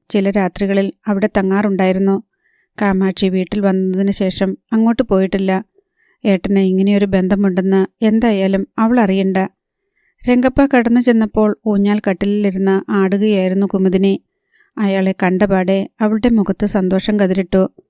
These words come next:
ഇങ്ങോട്ടുള്ള വഴിയൊക്കെ മറന്നെന്ന് കരുതി രംഗപ്പ ചിരിച്ചു. "എവിടെ കുമുദിനിയുടെ അപ്പച്ചി?" "അടുക്കളയിലുണ്ട്." രംഗപ്പ വരുന്നെന്ന് പറഞ്ഞ് കാപ്പി എടുക്കാൻ പോയിരിക്കുന്നു. ശാന്തേരിയുടെ വീട്ടിൽ വരുമ്പോൾ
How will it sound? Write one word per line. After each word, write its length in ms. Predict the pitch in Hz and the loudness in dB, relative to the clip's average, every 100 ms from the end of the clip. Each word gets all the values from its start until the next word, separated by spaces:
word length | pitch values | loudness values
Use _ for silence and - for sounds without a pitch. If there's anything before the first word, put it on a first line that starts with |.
| _ _ _ - | _ _ _ 0
ഇങ്ങോട്ടുള്ള 540 | 196 190 185 196 202 | 2 2 0 0 0
വഴിയൊക്കെ 600 | 196 180 190 190 196 196 - | 0 0 0 0 -2 -2 -2
മറന്നെന്ന് 400 | 208 208 226 240 214 | -2 2 2 2 0
കരുതി 440 | 180 180 190 - _ _ - | 0 0 -2 -4 _ _ -2
രംഗപ്പ 360 | 226 226 247 262 | 0 2 2 0
ചിരിച്ചു. 480 | 254 - - 190 - _ _ _ _ _ - | 2 -2 0 -2 -2 _ _ _ _ _ -2
"എവിടെ 400 | 196 180 196 202 _ - | -2 0 -2 -2 _ -4
കുമുദിനിയുടെ 480 | 196 190 190 196 202 | -2 0 2 2 2
അപ്പച്ചി?" 500 | 196 202 - 196 202 _ _ _ _ _ - | 0 -2 0 -2 -2 _ _ _ _ _ -2
"അടുക്കളയിലുണ്ട്." 840 | 240 240 269 277 254 196 190 202 - _ _ _ - | 2 2 4 6 6 4 2 0 -4 _ _ _ -2
രംഗപ്പ 320 | 202 190 185 | 0 0 0
വരുന്നെന്ന് 500 | 202 190 180 190 190 196 | 0 0 0 0 0 0
പറഞ്ഞ് 420 | 190 185 185 190 - | 0 2 2 0 -2
കാപ്പി 260 | 220 214 262 | -2 0 0
എടുക്കാൻ 360 | 208 170 196 202 | 0 0 0 0
പോയിരിക്കുന്നു. 640 | 185 185 185 190 190 - _ _ _ _ _ _ - | 0 0 0 2 2 0 _ _ _ _ _ _ -6
ശാന്തേരിയുടെ 600 | 220 196 190 185 190 190 | 0 0 2 0 0 0
വീട്ടിൽ 300 | 185 180 202 | 0 0 0
വരുമ്പോൾ 480 | 190 185 185 190 | 0 0 0 0